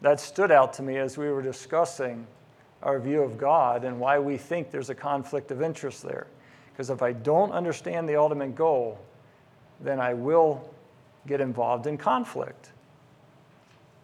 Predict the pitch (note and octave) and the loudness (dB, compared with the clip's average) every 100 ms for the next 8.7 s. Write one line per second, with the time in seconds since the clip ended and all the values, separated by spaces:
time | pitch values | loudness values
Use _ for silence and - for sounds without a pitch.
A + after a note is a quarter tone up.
0 | _ _ _ _ _ _ - - _ - | _ _ _ _ _ _ -20 -20 _ -4
1 | C3+ C#3 - - C#3+ E3+ F3 F#3 G3 F#3 | 0 0 -4 -8 -6 0 4 6 4 -2
2 | C#3 - B2+ B2 - - - _ _ _ | -10 -2 -2 -2 -8 -20 -20 _ _ _
3 | _ - - _ _ _ _ - _ _ | _ -20 -20 _ _ _ _ -20 _ _
4 | _ - C3 B2 B2+ D3 F3 E3+ D#3+ D#3 | _ -4 -2 0 4 4 4 2 -4 -4
5 | D#3 - D3+ B2+ A#2 - A2+ A2+ A#2 - | -10 -6 -2 -2 -2 -8 -12 -12 -18 -20
6 | _ - - - - - _ _ _ _ | _ -20 -20 -20 -20 -20 _ _ _ _
7 | _ - C#3 B2+ A#2+ D3 D3 D3+ C3 B2 | _ -20 -6 -6 -2 -2 -2 -4 -2 -2
8 | A#2+ - B2+ - - - | -2 -6 -8 -8 -18 -20